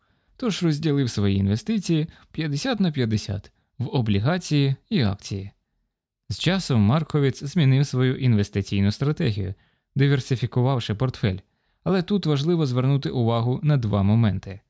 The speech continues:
Перший. Мінімізацію жалів у майбутньому важко раціоналізувати на папері, однак легко обґрунтувати в реальному житті. Раціональний інвестор ухвалює рішення на основі числових даних,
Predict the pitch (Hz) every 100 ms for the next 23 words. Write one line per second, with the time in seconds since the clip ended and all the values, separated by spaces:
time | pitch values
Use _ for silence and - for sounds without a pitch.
0 | _ _ _ _ _ 160 170 110 98 95
1 | - _ _ _ - 147 156 160 156 175
2 | 147 123 117 123 110 101 151 139 - 107
3 | 104 143 139 - 98 95 - - 180 175
4 | 170 165 156 151 - 135 131 123 107 104
5 | 107 107 110 113 135 135 131 98 101 -
6 | _ _ _ - 151 170 160 127 120 170
7 | - 165 147 120 127 113 110 101 143 143
8 | 110 101 98 98 98 104 107 120 - 95
9 | - _ _ _ _ 123 117 180 214 220
10 | 185 165 185 180 - 143 117 170 156 135
11 | 156 151 147 131 127 113 147 151 135 135
12 | - 117 110 110 120 143 101 98 98